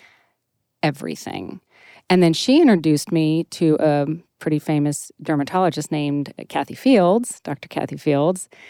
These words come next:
And she was just starting her practice in San Francisco and just formulating Proactiv, just starting to formulate it. So when I opened my first studio in San Francisco,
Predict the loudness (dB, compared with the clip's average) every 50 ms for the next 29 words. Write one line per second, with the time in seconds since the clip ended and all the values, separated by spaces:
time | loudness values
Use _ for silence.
0 | -20 -20 -20 -20 _ _ -4 0 0 2 2 0 0 0 2 4 4 4 4 2
1 | 0 -4 -4 -2 -2 0 0 0 0 0 0 0 0 0 0 -2 -2 -2 -4 -8
2 | -10 -8 -6 -6 -4 -4 -4 -4 -4 -4 -4 -6 -6 -6 -8 -8 -8 -4 -2 -2
3 | -2 -2 -2 -4 _ _ _ _ _ _ _ -2 0 2 4 4 4 2 2 2
4 | 2 0 0 -4 -14 -16 -20 _ _ _ _ _ _ _ _ _ _ _ _ _
5 | _ _ -4 0 2 2 4 4 4 4 4 4 2 0 -2 -2 -2 -2 -2 -2
6 | -2 -4 -6 -10 -12 -12 -14 -20 _ _ _ _ _ _ -6 -6 -4 -4 -2 0
7 | 0 2 2 0 -2 -4 -2 -2 -2 0 -2 -2 -4 -4 -6 -6 -8 -10 _ -20
8 | -20 -20 _ _ -8 -2 2 2 4 4 4 2 0 -2 -4 -10 _ -20 -20 -20
9 | -20 -20 -20 _ _ _ 0 0 2 4 4 4 2 2 0 0 -2 0 0 0
10 | 0 0 -2 -4 -4 -2 0 0 0 0 -2 0 4 6 6 6 6 4 2 2
11 | 2 0 0 -2 _ _ _ _ -2 0 0 2 0 0 -2 -2 -2 -2 -2 -2
12 | -2 -2 -4 -6 -4 -2 0 0 2 2 0 -2